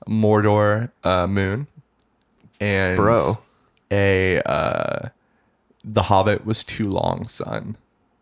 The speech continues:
Speaker 2: That makes so much sense
Speaker 1: Yeah.
Speaker 2: for you.
Speaker 1: That's, like, kinda my
Speaker 2: Honestly, that
Speaker 1: makeup.
Speaker 2: actually, that makes so much sense
Speaker 1: I
Speaker 2: for
Speaker 1: don't
Speaker 2: you.
Speaker 1: know what my planetary alignments are because I deleted CoStar.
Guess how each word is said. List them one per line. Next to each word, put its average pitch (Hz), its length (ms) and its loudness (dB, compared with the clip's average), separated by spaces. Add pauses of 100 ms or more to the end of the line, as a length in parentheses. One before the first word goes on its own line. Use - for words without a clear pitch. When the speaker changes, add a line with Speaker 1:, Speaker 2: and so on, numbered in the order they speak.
(1120)
Speaker 2:
That 101 120 2
makes 139 220 2
so 98 180 0
much 78 200 -4
sense - 180 -6
Speaker 1:
Yeah. 104 160 2
Speaker 2:
for - 80 -2
you. 123 80 -6 (360)
Speaker 1:
That's, - 200 2
like, 139 120 2
kinda 110 180 4
my 120 60 6
Speaker 2:
Honestly, 135 240 6
that 123 120 6
Speaker 1:
makeup. 107 140 8
Speaker 2:
actually, 135 440 2
that 113 180 2
makes 123 220 2
so 110 140 0
much 71 200 -2
sense 71 160 -4
Speaker 1:
I 113 60 2
Speaker 2:
for 117 60 4
Speaker 1:
don't 143 80 4
Speaker 2:
you. 156 40 4
Speaker 1:
know 165 60 6
what 165 140 2
my 131 100 2
planetary 110 640 0
alignments 151 500 0
are 180 300 4
because 117 360 -2
I 98 100 2
deleted 101 380 0
CoStar. 110 640 2